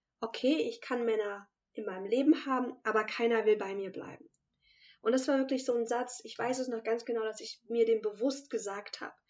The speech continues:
Und der hatte jahrelang auch eine krasse Auswirkung auf meine Beziehung, dass ich immer Angst hatte, dass der Partner, mit dem ich bin, dass der auch nicht bleiben wird, weil ich ja diesen Glaubenssatz hatte, oh, der wird eh bestimmt wieder gehen.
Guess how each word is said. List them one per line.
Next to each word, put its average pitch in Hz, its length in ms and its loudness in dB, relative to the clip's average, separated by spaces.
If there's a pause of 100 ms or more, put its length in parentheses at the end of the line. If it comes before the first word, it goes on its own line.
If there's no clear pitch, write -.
(340)
Und 226 200 2
der 247 160 0
hatte 262 160 -4
jahrelang 247 580 0
auch - 160 -10
eine 220 100 -2
krasse - 440 -6
Auswirkung 220 440 0
auf 196 140 -10
meine 208 180 -4
Beziehung, 220 500 0
dass 196 140 -12
ich - 100 -8
immer 226 160 0
Angst 233 260 -4
hatte, 226 160 -6
dass - 260 -10 (540)
der 220 100 4
Partner, 247 380 2
mit 220 120 6
dem 220 140 4
ich 214 120 -6
bin, 220 120 6
dass 226 140 -4
der 247 160 -4
auch 262 80 -6
nicht 277 180 -2
bleiben 269 320 0
wird, 180 240 -6
weil 415 240 0 (560)
ich 254 140 -4
ja 247 80 4
diesen 226 220 2
Glaubenssatz 233 520 2
hatte, 220 260 -6
oh, 202 60 -12
der 202 160 -14
wird 220 80 -6
eh 262 160 -2
bestimmt 202 400 -6
wieder - 220 -12
gehen. - 240 -20